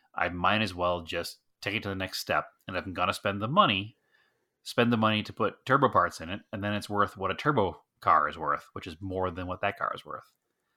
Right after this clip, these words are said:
'Cause then at the end of the day, I won't lose money on the car,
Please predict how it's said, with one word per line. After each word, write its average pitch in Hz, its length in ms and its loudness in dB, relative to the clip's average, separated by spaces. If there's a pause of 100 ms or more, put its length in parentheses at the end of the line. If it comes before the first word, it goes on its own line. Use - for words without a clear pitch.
(420)
'Cause 90 160 -8
then 123 220 8
at 98 80 2
the 110 100 0
end 107 100 2
of 104 40 0
the 95 120 -4
day, 127 460 0 (520)
I 110 100 2
won't 104 240 0
lose 143 380 4
money 90 280 0
on 78 120 -8
the 80 60 -10
car, 85 360 -2